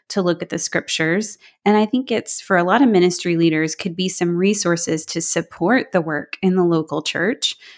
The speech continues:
to support the work with other leaders that they're developing, to say, "Let's, let's follow a rabbit trail for a second and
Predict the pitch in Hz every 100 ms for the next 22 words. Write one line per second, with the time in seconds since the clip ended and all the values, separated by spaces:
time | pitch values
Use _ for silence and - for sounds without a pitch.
0 | _ - - 190 - 190 220 185 170 151
1 | 151 170 - 190 185 175 170 165 165 -
2 | 180 170 156 156 156 156 175 170 196 _
3 | _ - 208 - 202 190 - - 185 254
4 | 294 - - _ 202 247 - 339 427 392
5 | 220 147 160 - - - 143 147 - -
6 | 165 - 170 - - 202